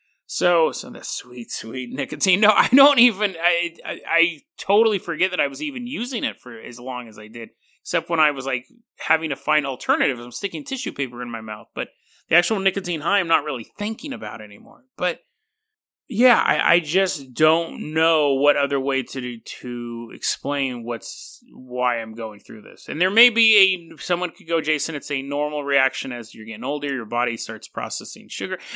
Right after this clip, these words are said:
But again, it's not even, like, a fact of me drinking alcohol. It's the mental process, the idea of me thinking about drinking al-, alcohol that freaks me out. So is it possible that my l-, timelines diverged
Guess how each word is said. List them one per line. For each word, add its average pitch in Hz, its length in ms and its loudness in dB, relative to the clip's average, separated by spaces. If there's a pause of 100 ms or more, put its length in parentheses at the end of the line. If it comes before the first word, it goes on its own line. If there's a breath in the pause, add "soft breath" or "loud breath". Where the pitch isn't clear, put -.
But 269 100 6
again, 339 200 4
it's 294 140 2
not 294 160 2
even, 339 160 -4
like, 226 240 2
a 185 80 -4
fact 190 340 -2
of 196 60 -4
me 175 100 -4
drinking 147 300 -4
alcohol. 156 320 0
It's - 160 -10
the 135 100 -10
mental 208 380 0
process, 117 540 -2
the 123 140 -8
idea 139 360 -2
of 139 60 -4
me 139 120 -2 (140)
thinking 240 320 4
about 123 220 -4
drinking 113 260 -12
al-, 110 260 -10
alcohol 113 400 -6
that 113 160 -10
freaks 147 300 -12
me 123 120 -10
out. 143 220 -12 (1200)
So 214 240 2
is 294 180 4
it 262 160 0
possible 208 680 4
that 123 340 -2 (500)
my 175 300 6
l-, 165 320 -4 (180)
timelines 170 840 2
diverged 131 840 2